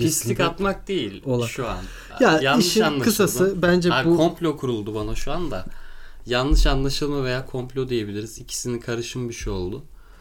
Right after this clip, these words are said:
Speaker 1: Ee, ya Enes Batur,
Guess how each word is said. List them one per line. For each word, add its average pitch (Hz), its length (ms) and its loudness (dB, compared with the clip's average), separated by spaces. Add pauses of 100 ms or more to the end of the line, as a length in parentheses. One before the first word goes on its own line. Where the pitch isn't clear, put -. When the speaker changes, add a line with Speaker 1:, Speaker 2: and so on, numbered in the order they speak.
(260)
Speaker 1:
Ee, 98 380 -8 (380)
ya 110 140 -4
Enes 165 560 -4 (120)
Batur, 190 380 -2